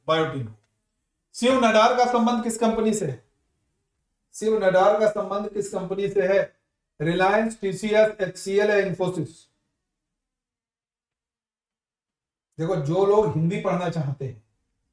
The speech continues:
वो शाम को सात बजे मेरे साथ जुड़ा करो,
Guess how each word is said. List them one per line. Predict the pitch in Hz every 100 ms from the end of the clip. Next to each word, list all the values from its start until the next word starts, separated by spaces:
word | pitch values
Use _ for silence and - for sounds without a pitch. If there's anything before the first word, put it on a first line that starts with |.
| _ _ _ _ _ 170
वो | 160
शाम | - 175 196 208
को | 214
सात | 208 185 175 170
बजे | 180 202
मेरे | 190 185 180
साथ | 185 156
जुड़ा | 156 151
करो, | 147 135 156